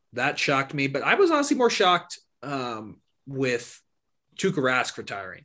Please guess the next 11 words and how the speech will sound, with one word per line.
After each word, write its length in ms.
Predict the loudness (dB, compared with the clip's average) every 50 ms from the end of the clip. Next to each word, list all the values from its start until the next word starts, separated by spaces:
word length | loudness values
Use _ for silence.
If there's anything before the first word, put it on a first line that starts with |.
| _ 0
That 200 | 2 2 2 4
news 200 | 4 2 2 2
caught 260 | 4 2 2 2 2
me 140 | -2 -2 -2
by 260 | -2 -2 -2 -2 -2
more 220 | -4 -6 -6 -6 -4
surprise 580 | -4 -6 -6 -6 -6 -4 -4 -6 -6 -8 -10
than, 360 | -10 -8 -10 -10 -10 -14 -20 _ _ _ _ _ _ _ _ _ _ _ -4
than 140 | -4 -2 -2
the 100 | -2 -6
Canadiens. 680 | -6 -6 -6 -4 -4 -4 -6 -10 -14 -14 -14 -16 -16